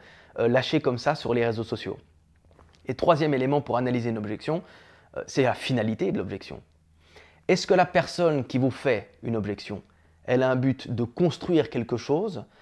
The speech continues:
de construire une finalité, quelque chose qui va enrichir les auditeurs, les auditrices, <laughs> ou est-ce que c'est juste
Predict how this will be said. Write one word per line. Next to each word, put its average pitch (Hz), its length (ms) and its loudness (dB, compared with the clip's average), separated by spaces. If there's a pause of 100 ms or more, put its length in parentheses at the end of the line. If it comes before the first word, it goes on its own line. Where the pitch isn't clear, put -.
(240)
de 127 100 0
construire 143 520 0
une 110 120 0
finalité, 139 720 0
quelque 131 240 -2
chose 135 240 -2
qui - 140 -4
va 120 180 0
enrichir 151 760 2 (380)
les 117 220 0
auditeurs, 120 400 0
les 113 140 -2
auditrices, 113 460 -6 (200)
<laughs> - 200 -12
ou 175 80 2
est-ce - 140 -6
que 131 80 -4
c'est 120 240 -2
juste 165 340 -2